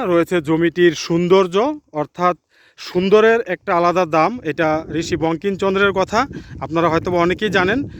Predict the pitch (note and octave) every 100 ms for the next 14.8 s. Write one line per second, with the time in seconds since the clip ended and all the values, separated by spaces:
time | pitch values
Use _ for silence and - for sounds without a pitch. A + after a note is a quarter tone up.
0 | - - - G3 G3+ G#3+ G#3 G3+ - F3+
1 | F3+ E3+ F3 C#3+ D3+ F#3+ D#3 D3+ D3 D#3+
2 | E3 E3+ D3+ C#3 D#3+ E3 E3+ F3+ A#3 C#4
3 | - - C#3+ D#3 - E3 D#3 E3+ E3 F3
4 | G#3 G2+ G3+ C4+ D4+ - - - D3+ D3+
5 | G3 G#3 G#3+ A3 D#4+ - - - _ -
6 | F#3+ G3+ A#3 G#3 A3 A3+ D#4 F#3 E3 G3
7 | A#3+ G#3+ - G3 G3 F#3 F#3 E3+ D#3+ C3+
8 | C3 - D3+ D#3+ F3+ F#3+ E3 F3 B3+ G#3+
9 | D#3+ D#3 E3 - _ _ _ _ - C3+
10 | - E3 D3 F3 F3 F3+ E3+ D#3 A3 C#4+
11 | - _ _ D#3+ F3 D#3 E3+ F3+ A3+ F3+
12 | E3 E3+ F3 D#3+ - E3+ E3 D#3+ - -
13 | - E3+ F3 - G3+ F#3+ E3 E3+ E3 G#3
14 | C4+ - - - - - D3 E3+